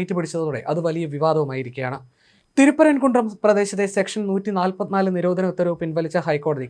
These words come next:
കഴിഞ്ഞ ദിവസം രാത്രി ദീപത്തോണിൽ കാർത്തിക ദീപം കൊളുത്താൻ അനുവദിക്കാൻ ഉത്തരവിട്ടിരുന്നു. ഇതിനായി പോലീസ് കമ്മീഷണർ പൂർണ്ണ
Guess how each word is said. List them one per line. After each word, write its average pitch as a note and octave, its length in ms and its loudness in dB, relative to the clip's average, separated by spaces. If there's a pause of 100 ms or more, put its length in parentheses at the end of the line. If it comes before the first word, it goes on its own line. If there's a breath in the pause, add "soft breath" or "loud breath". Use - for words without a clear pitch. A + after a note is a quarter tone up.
കഴിഞ്ഞ F3+ 260 2
ദിവസം F3+ 260 -4
രാത്രി D#3+ 240 0 (420 loud breath)
ദീപത്തോണിൽ F#3 500 2
കാർത്തിക F3+ 380 0
ദീപം F3 240 -2
കൊളുത്താൻ E3 260 -2 (140)
അനുവദിക്കാൻ E3 440 -4
ഉത്തരവിട്ടിരുന്നു. B2+ 520 -2 (360 soft breath)
ഇതിനായി B3+ 300 6 (100)
പോലീസ് A3 340 4
കമ്മീഷണർ G3 400 -2
പൂർണ്ണ F#3 280 -2